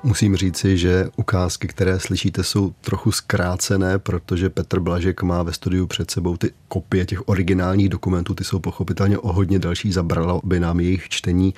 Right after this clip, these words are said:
hodně času. On se nám trochu vytratil Nevečeralův věk, narodil se na Štědrý den roku devatenáct set dvacet dva v Proseticích, ty jsou dnes součástí Teplic.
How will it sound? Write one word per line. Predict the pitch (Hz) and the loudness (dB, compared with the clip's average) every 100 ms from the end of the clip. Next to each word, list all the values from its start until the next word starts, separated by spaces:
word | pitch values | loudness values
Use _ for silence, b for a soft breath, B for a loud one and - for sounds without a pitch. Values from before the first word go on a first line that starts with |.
| B B B | B B B
hodně | 90 90 104 | -2 2 2
času. | 98 87 - 117 B B - | 2 0 0 -2 B B -2
On | 95 | 0
se | 95 | 4
nám | 127 131 | 4 2
trochu | 120 117 135 | 0 0 0
vytratil | 104 117 113 - 131 - | 2 2 0 2 2 2
Nevečeralův | 95 90 98 - 107 123 - 90 | 0 2 0 2 2 2 2 2
věk, | 92 110 117 | 2 2 0
narodil | 87 90 90 98 98 | 0 2 4 2 2
se | 101 | 0
na | 98 | 0
Štědrý | - - 98 95 90 | 0 -2 0 0 0
den | 90 92 101 - | 2 2 2 0
roku | 87 87 101 | -2 -2 0
devatenáct | 92 90 95 90 87 | 0 0 0 0 -2
set | - | -4
dvacet | 85 82 85 - 90 | -2 -2 -4 -4 -2
dva | 82 87 | -2 -2
v | - | -4
Proseticích, | - 87 - 98 98 87 - 107 - | -4 -2 -2 -2 -2 -4 -2 -4 -4
ty | - | -8
jsou | - 87 | -4 -2
dnes | 82 85 - | 0 -2 -4
součástí | - 90 90 90 - 104 | -6 -2 -2 -2 -2 -4
Teplic. | - - 82 110 | -4 -4 -2 -4